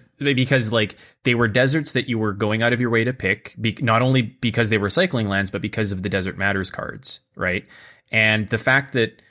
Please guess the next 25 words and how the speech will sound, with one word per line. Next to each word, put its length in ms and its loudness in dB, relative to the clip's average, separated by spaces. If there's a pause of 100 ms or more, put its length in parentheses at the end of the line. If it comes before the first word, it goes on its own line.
(640)
a 60 -4
lot 220 2
of 80 0
the 40 0
Desert 300 0
Matters, 580 2
actually, 280 0
or 260 -2 (100)
I, 320 2
I, 120 0
maybe 220 2
even 180 -2
all 160 0
of 60 -4
them, 120 -4
I, 160 -2
I 60 -2
don't 100 0
even 160 -2
know 160 0
if 100 -4
there's 200 -2
any 160 -4
that 160 -6
didn't, 400 -4